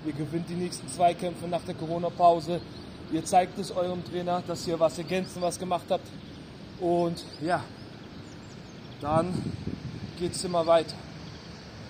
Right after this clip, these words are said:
Ganz wichtig, die Athletik, die Körperspannung im Fußballbereich. Ob's für den Zweikampf ist, ob's beim Schießverhalten ist.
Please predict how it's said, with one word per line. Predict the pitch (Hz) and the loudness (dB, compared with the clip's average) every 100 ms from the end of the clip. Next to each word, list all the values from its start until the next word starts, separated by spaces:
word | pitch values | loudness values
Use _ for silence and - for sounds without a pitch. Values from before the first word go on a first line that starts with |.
| - | -4
Ganz | 170 160 | -2 -2
wichtig, | 180 - 160 151 139 139 - | -4 -4 -6 -8 -12 -12 -4
die | 160 | -2
Athletik, | 151 170 175 175 - - | 0 0 -2 -2 -8 -6
die | 160 | -4
Körperspannung | 160 175 165 - 170 165 160 - - - | 0 0 0 0 2 2 0 -6 -14 -12
im | 139 | -8
Fußballbereich. | 175 170 165 139 131 127 120 | -8 -4 -2 -2 0 0 0
Ob's | 147 147 - - - - - - - - - - - | -4 -6 -10 -6 -6 -4 -6 -8 -8 -6 -8 -8 -2
für | 196 | 0
den | 190 | 0
Zweikampf | 185 185 175 180 165 151 | 4 6 6 4 0 0
ist, | 165 - 127 | -4 -4 -4
ob's | 175 - - | -4 -6 0
beim | 185 170 | 0 0
Schießverhalten | - - - 190 175 190 175 175 175 185 | -6 -8 -8 -8 -4 2 6 6 4 -4
ist. | 175 170 | -4 -4